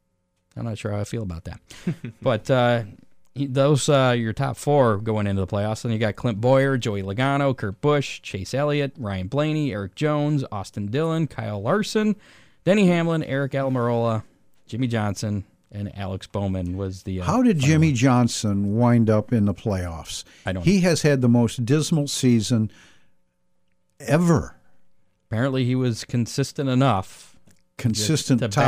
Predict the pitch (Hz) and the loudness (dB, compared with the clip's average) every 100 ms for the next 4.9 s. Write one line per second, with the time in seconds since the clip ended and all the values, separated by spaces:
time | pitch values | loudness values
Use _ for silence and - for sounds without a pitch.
0 | 123 117 95 135 165 160 127 147 123 117 | 2 0 0 2 4 4 2 2 -2 -2
1 | 107 107 - 98 87 87 92 107 120 - | -4 -10 -12 -10 -8 -4 0 0 -2 -6
2 | 95 101 104 90 113 107 117 104 101 104 | -8 -6 -4 -6 -6 -4 -2 -2 -4 -6
3 | 101 101 101 151 - _ _ _ 110 104 | -4 -6 -8 -14 -20 _ _ _ -6 -2
4 | 120 123 127 92 85 - - 98 | 0 2 0 -2 -8 -18 -10 -10